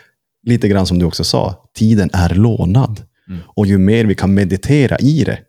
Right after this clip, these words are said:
Speaker 1: desto bättre kan vi bli också på att uppskatta, uppskatta det.
Speaker 2: Ja, om vi kontinuerligt reflekterar på det på ett hälsosamt sätt.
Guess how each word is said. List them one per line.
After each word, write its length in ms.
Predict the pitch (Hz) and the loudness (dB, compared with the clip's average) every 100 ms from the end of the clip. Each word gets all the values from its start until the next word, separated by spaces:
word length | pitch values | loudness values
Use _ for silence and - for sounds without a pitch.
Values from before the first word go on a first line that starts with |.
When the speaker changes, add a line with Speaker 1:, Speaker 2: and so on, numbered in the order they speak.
| _ _ _ | _ _ _
Speaker 1:
desto 220 | - - 90 | -8 -4 -2
bättre 340 | 90 - 90 | -2 -4 -6
kan 160 | - 87 | -4 -2
vi 80 | 80 | -2
bli 120 | 76 | -2
också 200 | 78 - | -6 -6
på 100 | - | -4
att 60 | 76 | -4
uppskatta, 500 | - - - - - - | -4 -4 -4 -6 -8 -4
uppskatta 500 | 113 - 123 - - | -4 -2 -6 -4 -6
det. 120 | - - _ _ _ | -8 -12 _ _ _
Speaker 2:
Ja, 140 | 104 101 | -12 -10
om 100 | 101 | -10
vi 220 | 98 92 | -10 -10
kontinuerligt 760 | - 104 95 90 95 - 82 - | -8 -6 -6 -6 -6 -8 -12 -12
reflekterar 720 | 90 87 - 98 92 85 87 | -12 -12 -10 -6 -6 -6 -10
på 280 | - 90 85 | -12 -10 -10
det 80 | |
på 120 | 80 95 | -10 -12
ett 80 | |
hälsosamt 560 | - 87 95 87 87 82 | -10 -10 -10 -10 -10 -8
sätt. 200 | - 90 | -8 -10